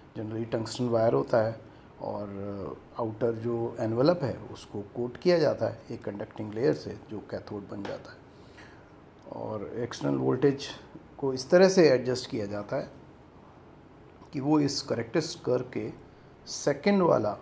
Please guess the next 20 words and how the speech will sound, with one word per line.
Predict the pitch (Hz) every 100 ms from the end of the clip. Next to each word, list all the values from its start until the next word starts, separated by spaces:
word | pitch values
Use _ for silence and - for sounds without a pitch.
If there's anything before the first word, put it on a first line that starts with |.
| - 123
जो | 110
रीजन | 107 101 98 98
है | 147
उसके | 202 - - 104
अंदर | 95 98
operation | - 98 - 95 - - 240 - -
हो | 135 127
जाए | 101 95 92
उस | 82 110 - -
tube | 131
का। | - - - - - - - - - - - - - - - -
जो | 131 131
gas | 127 165 208 208 -
है | 135 110 98 -
इस | - - -
chamber | - 131 107 107
में | 110 180 262 - -
वो | 120 113
या | 110 110
तो | 110 113 110